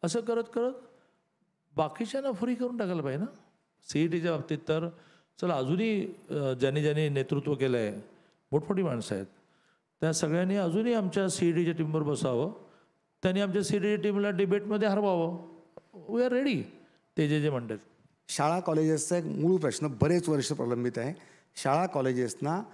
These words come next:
Speaker 2: कमर्शियल रेट्सनी इलेक्ट्रिसिटीचं बिल भरायला लागतं.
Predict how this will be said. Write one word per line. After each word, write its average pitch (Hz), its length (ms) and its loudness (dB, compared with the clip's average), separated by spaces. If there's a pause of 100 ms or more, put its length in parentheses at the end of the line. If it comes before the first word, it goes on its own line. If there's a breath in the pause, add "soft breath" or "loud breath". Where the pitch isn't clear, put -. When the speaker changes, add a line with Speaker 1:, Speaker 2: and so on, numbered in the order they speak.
(260 loud breath)
Speaker 2:
कमर्शियल 214 500 6
रेट्सनी 170 400 4
इलेक्ट्रिसिटीचं 160 1120 2
बिल 139 160 2
भरायला 113 280 0
लागतं. - 300 -6